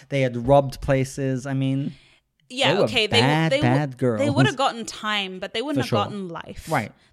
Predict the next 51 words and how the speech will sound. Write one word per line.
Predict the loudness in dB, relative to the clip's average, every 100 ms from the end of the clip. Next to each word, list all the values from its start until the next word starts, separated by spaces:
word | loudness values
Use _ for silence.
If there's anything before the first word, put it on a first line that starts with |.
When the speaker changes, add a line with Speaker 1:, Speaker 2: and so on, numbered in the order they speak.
| -2
Speaker 2:
They, | 0 0
they, | -4 -6
you | -6
know, | -4 -4 -4
and | -8 -10
it, | -12 -12 -2
really, | 0 2 0
it | 0
would | -4
have | -2
been, | -2
like, | -2 -6 -6
manslaughter | -6 -2 -2 -2 -6 -4 -4 -4 -6
maybe, | -4 -4 -4 -6 -8 -8 -12 -8
Speaker 1:
Yeah. | -6 -6 -4
Speaker 2:
or | -2
in | -2 -4
self-defense, | -4 -4 -6 -10 -8 -8 -8 -12
something. | -10 -8 -8 -10 -4
And | -2
I | -4
kinda | -4 -6 -2
worked | -2 -2 -6
it | -12
through | -10
my | -6 -4
head, | -4 -4
and |
I | -4
was | -6
like, | -10 -12 -14
they | -8
would | -4 -2
have | -4
at | -6
least | -6 -4
been | -2
in | -2 -2
prison | -4 -2 -4
together | -4 -6 -2 -2 -2 -8 _
Speaker 1:
Yeah. | -6 -4 -6 _
Speaker 2:
and | -8
had | -6 -6
fun | -6 -4 -2 -2
in | -4
prison | -2 -2 -2 -6
together | -6 -6 -2 -2
instead | -4 -6 -4 -4
Speaker 1:
Yeah. |
Speaker 2:
of | -8
dying. | -12 -8 -6 -6 -8